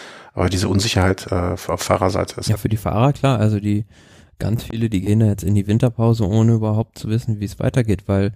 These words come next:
Speaker 2: normalerweise hast du ja traditionell ein Auftakttrainingslager mit der Mannschaft oder mit deiner neuen Mannschaft. A, haben viele noch gar kein Team für nächstes Jahr und B, wird es diese Trainingslager wahrscheinlich in dieser Form nicht geben, weil, äh, Reiserestriktionen da sind. Also du kannst nicht einfach nach Mallorca fliegen oder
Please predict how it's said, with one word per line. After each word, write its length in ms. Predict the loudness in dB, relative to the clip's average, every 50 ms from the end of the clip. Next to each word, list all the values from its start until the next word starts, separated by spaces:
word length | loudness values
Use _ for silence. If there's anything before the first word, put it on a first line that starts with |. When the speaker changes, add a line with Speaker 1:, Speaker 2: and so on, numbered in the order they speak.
| -8 -16 -20 -20 -20 -6 -2
Speaker 2:
normalerweise 540 | 0 0 0 2 2 2 2 4 4 4 2
hast 240 | 2 2 0 -2 -4
du 40 | -2
ja 240 | 0 0 0 -2
traditionell 920 | -2 -2 -2 -2 0 -2 -2 -4 -2 -2 0 2 2 4 4 4 2 2 -2 -4
ein 380 | -4 -4 -4 -4 -6 -8 -10 -12 -16 _ -20 _
Auftakttrainingslager 1080 | -2 0 0 0 0 -2 -2 -2 -2 -4 -4 0 2 2 2 2 0 -2 0 0 2 2
mit 220 | 0 0 -2 -2 -2
der 100 | -2 0
Mannschaft 440 | 0 0 0 2 2 0 0 -2 -2
oder 120 | -2 0
mit 180 | 0 0 0 0
deiner 180 | 0 0 0
neuen 240 | 0 0 0 2 2
Mannschaft. 420 | 2 2 0 0 -2 -4 -4 -6 -12 -8 -2
A, 300 | 0 2 2 2 2 0
haben 300 | 0 0 0 0 0 -2
viele 300 | 0 -2 0 0 2 2
noch 180 | 2 0 0
gar 160 | -2 -2 -2 -2
kein 340 | 0 2 2 2 2 0
Team 240 | -2 0 0 0 0
für 120 | 0 0 0
nächstes 440 | 2 2 0 0 -2 -4 -4 -2
Jahr 260 | -2 0 2 2 0 -2 -6 -14 -20 -20 -20 -20 -20 _ _
und 180 | _ -8 -4
B, 300 | 0 2 4 4 4 4
wird 180 | 4 0 0 -2
es 60 | -4
diese 260 | -8 -6 -4 -4 -4
Trainingslager 640 | -2 0 2 2 2 2 0 -2 -2 -2 0 0 0
wahrscheinlich 460 | 0 -2 -2 -2 -2 -2 0 -2 -2
in 80 | -4 -4
dieser 240 | -2 0 0 0 0
Form 280 | 0 -2 0 0 0
nicht 220 | 0 -2 -4 -6 -4
geben, 380 | 0 2 4 4 4 4 2
weil, 400 | 2 2 4 4 4 4 2 0 0
äh, 640 | 0 0 2 2 2 0 -2 -4 -6 -10 _ -4 0
Reiserestriktionen 1120 | 2 2 2 2 2 2 0 0 -2 -4 -6 -6 -6 -8 -6 -2 0 2 2 2 2 0
da 220 | 2 2 2 2 2
sind. 180 | 2 0 0
Also 160 | 0 0 -2 0
du 40 |
kannst 240 | 0 0 -2 0 -2
nicht 100 | -4 -4
einfach 200 | -2 -2 -2 -2
nach 100 | -2 -2
Mallorca 480 | -2 -2 -2 -2 -2 -2 0 0 0 0
fliegen 420 | -2 -4 -6 -6 -4 -2 -2 -2
oder 340 | 0 0 0 0 0 0 -2